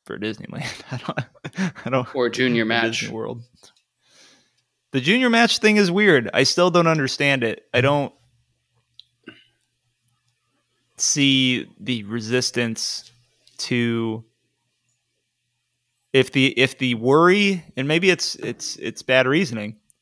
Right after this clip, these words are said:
Speaker 1: if the worry or the concern is, is some sort of burnout,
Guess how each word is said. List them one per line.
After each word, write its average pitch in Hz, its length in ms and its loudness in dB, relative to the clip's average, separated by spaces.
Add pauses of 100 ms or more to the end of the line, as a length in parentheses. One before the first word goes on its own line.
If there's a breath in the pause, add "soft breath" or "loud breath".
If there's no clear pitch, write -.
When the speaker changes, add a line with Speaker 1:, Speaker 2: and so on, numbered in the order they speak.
(120)
Speaker 1:
if - 180 -10
the 107 100 -4
worry 143 400 0
or 127 80 2
the 120 140 -4
concern 131 540 -2
is, 117 240 -6
is 107 160 -10
some 127 180 -4
sort 120 220 -2
of - 160 -10
burnout, 135 480 2